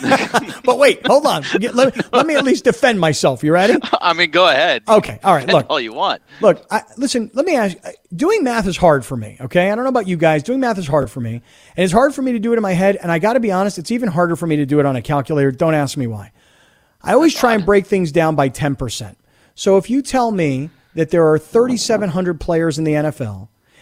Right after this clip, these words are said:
Speaker 2: then I gotta start thinking ten percent is three seventy, five percent is half of that, which now is gonna give me, that's maybe, is that a hundred? I don't know,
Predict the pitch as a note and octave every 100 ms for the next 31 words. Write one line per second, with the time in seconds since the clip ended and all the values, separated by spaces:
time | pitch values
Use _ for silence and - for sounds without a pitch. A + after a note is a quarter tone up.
0 | _ F3 G#3 A#3 A3 G3+ - G3 E3+ G3
1 | A#2+ A#2 - D3+ D3+ E3+ F#3 F#3 F#3 -
2 | G3+ G3 D#3+ B2+ A2+ B2+ - _ _ _
3 | - F3+ F3+ G3 G#3 F#3 - F3+ E3 -
4 | F3 E3+ D3+ C3+ C#3+ D3+ D3+ D#3+ D#3 D#3
5 | C#3+ D3+ D3 - _ E3 D#3+ D3+ C#3+ _
6 | D3+ D#3 - - E3+ E3 D#3 D#3+ D3+ C#3+
7 | D3+ A#2 D#3+ D3+ C#3+ C#3+ D3 C#3+